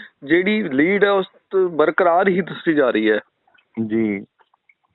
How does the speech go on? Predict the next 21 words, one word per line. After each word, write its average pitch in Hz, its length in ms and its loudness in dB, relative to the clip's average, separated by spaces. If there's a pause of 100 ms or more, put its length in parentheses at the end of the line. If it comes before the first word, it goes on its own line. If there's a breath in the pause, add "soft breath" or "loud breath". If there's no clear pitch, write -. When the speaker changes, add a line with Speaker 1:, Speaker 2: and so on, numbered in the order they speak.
(720 loud breath)
Speaker 2:
ਸਰ, 156 180 -2
ਚਾਲੀ 135 400 2
plus 151 460 -6
one 147 260 -6
ਦਾ 123 300 -2 (400)
ਸ਼ੁਰੂ 151 380 -4
ਤੋਂ 151 240 -8
ਹੀ 147 180 -10
ਇਹ 139 220 -8
ਕਿਹਾ 117 180 -2
ਜਾ 113 180 -4
ਰਿਹਾ 104 180 -6
ਸੀ 127 120 -10
ਵੀ 131 140 -8
ਇਕਤਾਲੀ 113 380 -4
ਸੀਟਾਂ 110 380 -10
ਦੇ 113 100 -6
ਉੱਤੇ 107 220 -10
ਤਾਂ 120 180 -6
ਅਸੀਂ 117 200 -8
ਹੰਡਰਡ 98 260 -8